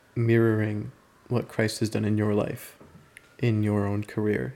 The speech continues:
in your own pursuit of ministry and, and pastoral things. Um, I think kind of before we, before we wrap things up, what is one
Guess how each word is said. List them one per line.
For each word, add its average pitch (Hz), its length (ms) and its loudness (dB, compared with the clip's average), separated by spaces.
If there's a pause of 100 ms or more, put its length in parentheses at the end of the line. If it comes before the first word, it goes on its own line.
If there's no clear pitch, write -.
in 117 100 0
your 107 140 0
own 104 180 -2
pursuit 113 540 -2
of 110 160 -6
ministry 107 480 -2
and, 104 200 -4 (120)
and 110 160 -2
pastoral 107 500 -4
things. - 460 -10 (840)
Um, 101 520 -6 (1900)
I 117 80 0
think 135 280 -4
kind 131 180 2
of 120 80 2
before 120 400 2
we, 110 340 6 (200)
before 127 260 4
we 120 60 8
wrap 113 220 6
things 107 240 2
up, 107 240 2 (1040)
what 123 180 6
is 120 160 6
one 117 580 4